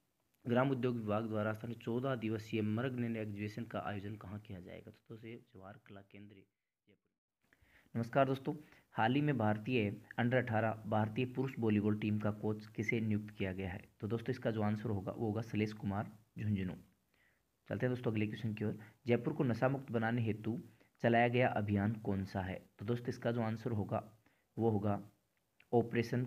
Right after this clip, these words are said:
क्लीन स्वीप। अगला क्वेश्चन है दोस्तों,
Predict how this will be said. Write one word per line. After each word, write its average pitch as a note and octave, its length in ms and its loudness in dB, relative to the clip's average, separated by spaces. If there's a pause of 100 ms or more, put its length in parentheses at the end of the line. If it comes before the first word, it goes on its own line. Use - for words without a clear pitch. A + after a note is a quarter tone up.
क्लीन G#2+ 280 2 (160)
स्वीप। - 420 -4 (1040)
अगला B2+ 220 4
क्वेश्चन D3 240 0
है C3+ 80 2
दोस्तों, C3 240 -2